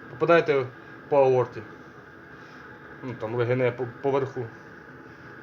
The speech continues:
Ну, от так коротко можна пояснити, хоча б по камість, на перший раз. Якщо там буде щось непонятне,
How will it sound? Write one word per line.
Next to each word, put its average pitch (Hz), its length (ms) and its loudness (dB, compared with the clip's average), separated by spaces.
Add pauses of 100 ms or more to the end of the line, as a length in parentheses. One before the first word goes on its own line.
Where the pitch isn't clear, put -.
(220)
Ну, 196 260 2 (340)
от 165 200 -6
так 160 260 -4
коротко 151 380 -2
можна 143 200 0
пояснити, 143 640 -2 (320)
хоча 139 240 4
б 131 140 0
по 135 100 -2
камість, 135 580 -2
на 120 100 -6
перший 127 340 2
раз. 123 340 0 (720)
Якщо 131 220 2
там 160 100 8
буде 160 120 6
щось 151 120 -4
непонятне, 160 640 4